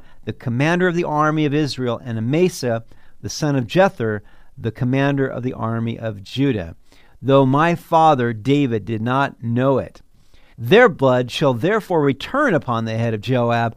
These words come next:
and upon the head of his descendants forever, but upon David and his descendants, upon his house and his throne, there shall be peace forever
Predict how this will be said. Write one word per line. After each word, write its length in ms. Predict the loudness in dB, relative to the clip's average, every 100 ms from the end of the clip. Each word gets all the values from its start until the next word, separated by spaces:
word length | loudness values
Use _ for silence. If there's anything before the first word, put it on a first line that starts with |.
| -12 -16
and 80 | -16
upon 300 | -8 -6 -4
the 100 | -2
head 240 | 0 0
of 80 | 2
his 180 | -2 -4
descendants 720 | -8 -6 -4 -4 -4 -6 -10
forever, 560 | -4 2 4 4 0 -6 -18 -20 -2
but 160 | -2 0
upon 460 | -6 -8 -6 -6 0
David 500 | 4 6 4 0 -2 -20 -12
and 140 | -10
his 160 | -10 -10
descendants, 800 | -10 -8 -2 0 0 -2 -4 -10 -20 -20
upon 380 | -12 -6 -4
his 200 | -2 -4
house 520 | -6 -2 2 2 0 -6
and 120 | -6
his 240 | -6 -8
throne, 500 | -10 -4 0 0 -2 -8 -20 -20 -20 -10
there 460 | 2 6 6 4 -2 -14
shall 420 | -8 2 6 6
be 140 | 4
peace 500 | -6 -8 -8 -6 -6
forever 640 | -8 -10 0 2 2 0